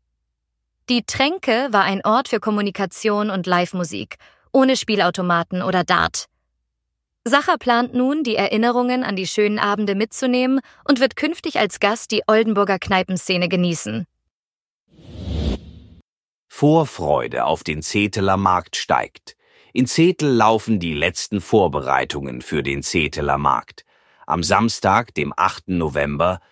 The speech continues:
Speaker 2: wird der Markt um drei Uhr nachmittags eröffnet. Schausteller haben bereits ihre Buden aufgebaut. Karussells, Festzelte und Verzehrstände reihen sich in der Neuenburger Straße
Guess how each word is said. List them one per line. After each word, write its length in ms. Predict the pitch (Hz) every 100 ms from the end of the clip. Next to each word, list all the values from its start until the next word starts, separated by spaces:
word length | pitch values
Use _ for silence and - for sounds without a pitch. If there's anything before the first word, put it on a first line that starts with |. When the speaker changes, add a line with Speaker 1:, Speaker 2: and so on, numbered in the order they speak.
| _
Speaker 2:
wird 220 | - 127 -
der 100 | 117
Markt 500 | 107 113 127 - -
um 200 | 113 90
drei 400 | 85 95 113 -
Uhr 240 | 110 101
nachmittags 840 | 101 87 85 82 76 78 71 -
eröffnet. 720 | - 80 87 - - 53 - _ _ _ _
Schausteller 880 | - - 160 147 - 95 90 87 78
haben 340 | 92 87 98
bereits 540 | 90 85 78 80 82 -
ihre 260 | 113 107
Buden 400 | 117 135 113 82
aufgebaut. 840 | 58 73 - - 71 69 62 58 - _ _ _
Karussells, 880 | - 127 135 - 147 120 64 50 -
Festzelte 920 | - 127 117 - - 90 69 65 82 76
und 160 | 110
Verzehrstände 960 | - 113 - 160 113 - 80 73 69 65
reihen 320 | 82 92 92
sich 320 | 85 87 -
in 100 | -
der 120 | 80 80
Neuenburger 680 | 87 87 85 90 87 90
Straße 640 | - - 104 101 98 104